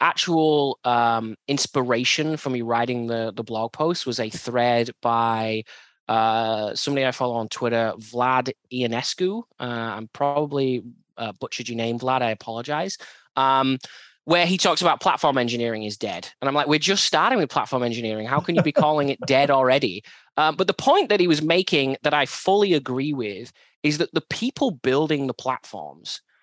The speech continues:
the people who are kind of designing the platform is operations people again. And I built a platform in my previous role. That was my final thing that I did when I, before I,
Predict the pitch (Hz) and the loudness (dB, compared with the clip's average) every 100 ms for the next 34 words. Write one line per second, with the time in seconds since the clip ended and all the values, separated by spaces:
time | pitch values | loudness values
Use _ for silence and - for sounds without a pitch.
0 | _ - 117 - 185 196 170 147 131 151 | _ -10 -8 -6 -2 0 0 0 -2 2
1 | 135 127 123 127 117 - - 143 120 113 | 4 4 4 2 0 -4 -8 -4 -4 -2
2 | 123 127 131 151 139 123 - 120 - 113 | -2 2 2 2 0 -2 -2 -4 -4 -8
3 | 107 101 113 _ _ _ - 139 131 127 | -6 -8 -14 _ _ _ 0 2 4 2
4 | 120 - - _ _ _ - 147 147 135 | -2 -4 -8 _ _ _ -2 0 2 0
5 | 139 127 113 113 - 104 98 104 73 - | 0 -2 -6 -12 -12 -12 -10 -12 -12 -18
6 | _ _ _ - 151 151 151 - 165 208 | _ _ _ -2 0 0 -2 2 2 2
7 | 160 160 - 131 143 123 - 127 123 123 | 2 0 0 0 0 -2 -2 0 0 -2
8 | 120 - 120 113 110 120 107 117 127 117 | -4 -4 -6 -6 -6 -6 -4 -4 -4 -6
9 | - 156 156 151 - 139 131 127 113 110 | -2 0 2 0 0 -2 2 0 0 -2
10 | 113 127 131 117 110 117 123 113 | -2 0 -2 -4 -6 -6 -4 -4